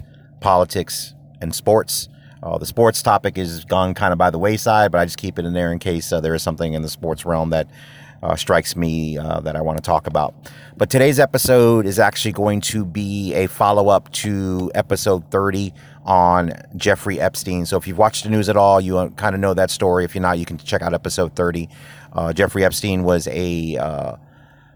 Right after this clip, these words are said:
high finance, uh, hedge fund manager, very wealthy,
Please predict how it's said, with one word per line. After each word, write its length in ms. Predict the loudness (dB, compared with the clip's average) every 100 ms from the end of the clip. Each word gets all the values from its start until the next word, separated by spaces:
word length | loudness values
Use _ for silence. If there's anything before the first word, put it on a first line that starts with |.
| _ _
high 260 | 0 2
finance, 840 | 4 2 2 2 -2 -4 -4 -6 -4
uh, 160 | -4
hedge 260 | 0 0 0
fund 360 | 0 0 2 0
manager, 640 | 0 0 0 0 2 0
very 380 | 0 2 2 4
wealthy, 720 | 4 4 2 -6 -4 -6